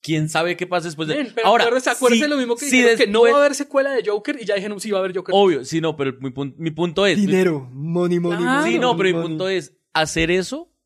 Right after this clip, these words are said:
Speaker 1: es quitar un montón de cosas que ya <laughs> empezaron a hacer para
Speaker 2: Pero,
Speaker 1: otras
Speaker 2: marica,
Speaker 1: películas.
Speaker 2: sí, es que D C no ha dado pie con bola, no ha hecho las cosas bien para una historia con continuidad.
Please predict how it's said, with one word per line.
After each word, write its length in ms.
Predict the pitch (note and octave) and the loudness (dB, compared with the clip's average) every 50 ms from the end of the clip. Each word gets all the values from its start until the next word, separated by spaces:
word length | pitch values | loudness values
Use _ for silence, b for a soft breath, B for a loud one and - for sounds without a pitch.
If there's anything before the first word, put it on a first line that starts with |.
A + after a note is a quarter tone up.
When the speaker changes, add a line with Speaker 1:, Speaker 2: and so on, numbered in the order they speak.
| _ _ _ _ _ _ _ _ _ - | _ _ _ _ _ _ _ _ _ -4
Speaker 1:
es 360 | D#3+ D#3 D#3 D3 - - _ _ _ | 0 0 0 0 -2 -8 _ _ _
quitar 300 | - D#3+ D#3+ D#3 E3 D#3+ | -12 -8 -2 2 2 2
un 60 | E3 | 2
montón 200 | E3 D#3+ E3+ E3+ | 2 0 -2 -2
de 60 | E3 | 0
cosas 240 | D#3+ E3+ E3 E3+ E3 | 0 0 0 0 -2
que 160 | - C#3 B2 B2 B2 | -4 -6 -6 -4 -2
ya 180 | - B2 A#2 | 0 0 0
<laughs> 20 | - | 0
empezaron 540 | - - C3+ - C3+ - - C#3 - C#3 C3 | -2 -4 -4 -6 -6 -4 -4 -4 -2 -2 -4
a 40 | C3+ | -4
hacer 240 | B2+ B2+ A#2 A2+ | -4 -4 -4 -4
para 140 | - - A#2 | -4 -4 -4
Speaker 2:
Pero, 100 | - C4 | -2 -2
Speaker 1:
otras 160 | C4+ D4 D4 | -2 0 0
Speaker 2:
marica, 60 | E4+ - - - F4+ | 0 0 2 0 -2
Speaker 1:
películas. 40 | - | -2
Speaker 2:
sí, 240 | C4+ B3+ A#3 G#3 - - | -2 -4 -6 -6 -10 -10
es 100 | A3+ - | -8 -4
que 120 | - C4 | -2 0
D 120 | C4 C4+ C#4 | 2 2 2
C 140 | C4 D4 C4+ | 2 2 2
no 140 | C#4 C#4 C#4+ | 2 2 4
ha 40 | C#4+ C#4+ C#4+ C#4 | 4 4 4 4
dado 280 | C#4 C#4+ C#4+ C#4 C#4 - | 4 2 2 0 -4 -4
pie 200 | C#4 C4 C#4+ C#4 | -2 -2 -2 0
con 220 | C#4+ C4+ C4+ C#4 | 0 0 2 4
bola, 240 | C4+ B3 B3 A#3+ A#3+ | 4 4 4 4 2
no 100 | A#3 A#3+ | 0 0
ha 40 | A#3+ A#3+ | -2 -2
hecho 120 | A#3+ C4 C4 | -2 -2 -2
las 100 | C4 B3+ | -2 -2
cosas 320 | - F#3 F3+ G#3 G#3+ G#3+ | -2 -4 -4 -4 -4 -4
bien 180 | G#3 A#3 A#3 A#3 | -4 -6 -6 -4
para 140 | - A#3+ A#3 | -2 -2 -2
una 120 | A#3 A#3 | -2 -2
historia 260 | A3 - A#3 A3+ A3+ G#3+ | -2 2 2 2 2 2
con 140 | - A3+ | -2 -4
continuidad. 680 | A3 A#3 A3+ A3+ A3 G3+ F3 D#3+ D#3 D3+ D3+ D#3 D#3 - | -2 -4 -4 -4 -2 -2 0 0 2 2 0 0 -2 -6